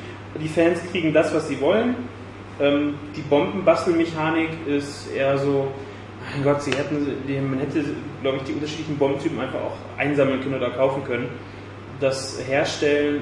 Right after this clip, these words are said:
ähm, ist jetzt nicht so spannend. Du hast verschiedene Zutaten. Da ist heute auch dann das kommentierte Video dazu erschienen, genau das, was sie uns gezeigt haben. Wir mussten,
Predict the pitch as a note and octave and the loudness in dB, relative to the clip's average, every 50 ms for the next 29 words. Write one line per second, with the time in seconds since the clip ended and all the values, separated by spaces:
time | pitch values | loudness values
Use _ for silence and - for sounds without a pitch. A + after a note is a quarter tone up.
0 | - B2+ C3 C3 C3 C3 B2+ - - - C#3 - - C3 - - B2 C3 D3+ D#3+ | -2 -2 -2 0 0 0 -2 -4 -4 -6 -6 -6 -6 -8 -6 -4 -2 0 0 0
1 | D#3 - - B2 B2+ B2+ C3 C3+ C3+ C3+ C#3 - - D#3 D3 C#3+ C#3 - - F3 | 0 0 0 0 0 0 0 0 -2 -2 -4 -6 -4 -4 -2 -2 -2 -4 -6 0
2 | - G3+ F#3 F#3 F#3 F#3 F#3+ G3 - - - - - - - - - - - - | 2 4 4 6 4 2 0 -2 -4 -6 -8 -10 -12 -12 -8 -6 -6 -6 -4 -2
3 | - - D3 C#3+ D3+ - - D#3 D3 D#3 D#3 D#3 F#3 F3+ F3+ F3 F3 F3+ - - | 2 4 4 4 4 2 2 2 2 2 4 4 4 4 4 2 0 -2 -6 -8
4 | - - - - - - - - - - - C#3+ C#3+ D3 C#3+ C#3+ - - D3+ C#3 | -10 -12 -12 -14 -14 -14 -14 -14 -6 -2 2 4 4 4 4 2 0 -2 -2 0
5 | C#3 C#3 C#3 C#3 C#3 C#3 C#3 C3+ C3 C3 - - E3+ D#3+ D#3 D#3 - E3 D#3+ D#3 | 0 0 0 -2 -2 -2 -4 -4 -6 -8 -4 0 0 0 2 0 0 0 -2 -2
6 | C#3+ C#3 D#3+ D#3 G#3 A3 G3+ - - - F#3 F#3 F3+ - - F3+ F3+ F#3 F#3 - | -2 -4 -2 0 2 4 4 4 2 2 2 2 2 0 0 -2 0 0 0 0
7 | - - C#3 D3 C#3+ C#3 D3 - - C#3 - - D3 E3+ G3+ - F3 - D#3+ D#3 | 0 2 2 4 4 4 2 0 0 -2 -2 -2 -2 -2 -2 -2 -2 0 0 0
8 | D#3+ D#3 D#3+ E3 D#3 D3 C#3+ C3+ C3+ C3+ C#3 - - C#3+ C#3 | 0 2 2 2 2 2 2 0 -2 -2 -4 -6 -6 -8 -8